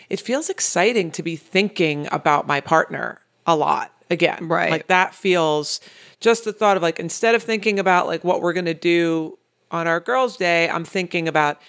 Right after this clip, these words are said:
Speaker 1: him. I'm wanting him to call me. I'm wanting to hear his voice. I'm wanting that connection. And maybe there was just some excitement in, like,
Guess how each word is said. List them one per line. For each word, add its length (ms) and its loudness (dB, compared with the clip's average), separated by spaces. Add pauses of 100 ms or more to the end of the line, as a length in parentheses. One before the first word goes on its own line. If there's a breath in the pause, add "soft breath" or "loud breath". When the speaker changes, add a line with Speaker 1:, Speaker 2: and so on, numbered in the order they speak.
(180 loud breath)
Speaker 1:
him. 640 2
I'm 240 -4
wanting 360 2
him 160 -2
to 100 -6
call 320 0
me. 260 0
I'm 160 0
wanting 280 2
to 100 -8
hear 220 -2
his 160 -4
voice. 520 0
I'm 160 -8
wanting 380 0
that 260 -2
connection. 800 -4 (800 soft breath)
And 80 -2
maybe 220 2
there 120 2
was 160 -2
just 200 -4
some 160 -4
excitement 640 -2 (300)
in, 200 -4
like, 300 -10